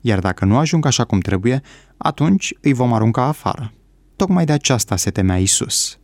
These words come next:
Astfel că, mesajul parabolei sale declară că numai îngerii de la sfârșitul veacului,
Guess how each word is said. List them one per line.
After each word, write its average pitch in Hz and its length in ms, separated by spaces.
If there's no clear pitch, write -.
Astfel 156 420
că, 98 300
mesajul 160 460
parabolei 147 440
sale 113 420
declară 170 480
că - 180
numai 190 360
îngerii 113 440
de 95 80
la 92 80
sfârșitul 110 500
veacului, 98 680